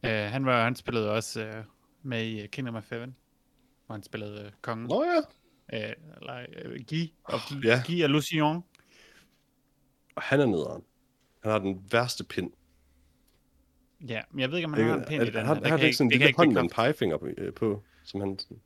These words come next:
Speaker 2: den er mega nederen.
Speaker 1: Ja, det kan jeg så ikke, det ved jeg så ikke.
Speaker 2: Han har en lille hånd, tror jeg i hvert fald. Den er, han har en meget, meget irriterende pind.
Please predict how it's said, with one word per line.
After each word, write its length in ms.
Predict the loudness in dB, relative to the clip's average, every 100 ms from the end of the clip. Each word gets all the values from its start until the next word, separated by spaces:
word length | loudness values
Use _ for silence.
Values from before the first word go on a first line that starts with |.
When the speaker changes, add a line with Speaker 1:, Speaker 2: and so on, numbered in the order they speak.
| _ -10
Speaker 2:
den 100 | -4
er 40 |
mega 200 | 0 2
nederen. 300 | 2 0 -2 -4 _ _ _ _ _ _ _ _ _ _
Speaker 1:
Ja, 40 | -12
det 20 |
kan 100 | -12
jeg 80 | -12
så 100 | -16
ikke, 100 | -20 _
det 80 | -20
ved 80 | -18
jeg 40 |
så 120 | -18 -20
ikke. 120 | _ _
Speaker 2:
Han 60 | -4
har 80 | 0
en 40 |
lille 100 | 2
hånd, 180 | 2 -2
tror 140 | -4 -10
jeg 40 |
i 20 |
hvert 100 | -12 -12
fald. 100 | -8 -8
Den 80 | -6
er, 40 |
han 100 | -2
har 80 | 2
en 100 | 2
meget, 180 | 0 -2
meget 120 | 0
irriterende 300 | 0 -2 -4
pind. 160 | -8